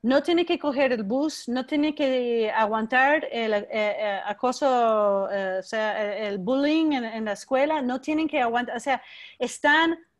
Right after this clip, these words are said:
absolutamente contentos. La gente que nunca le gustaba hablar en la clase, ahora pueden hacer en el chat y se sienten realizados. O sea,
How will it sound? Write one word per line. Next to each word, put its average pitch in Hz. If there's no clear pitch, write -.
absolutamente 302
contentos. 262
La 226
gente 294
que 294
nunca 277
le 240
gustaba 269
hablar 277
en 294
la 240
clase, 285
ahora 294
pueden 311
hacer 277
en 285
el 226
chat 320
y 247
se 285
sienten 294
realizados. 262
O 220
sea, 240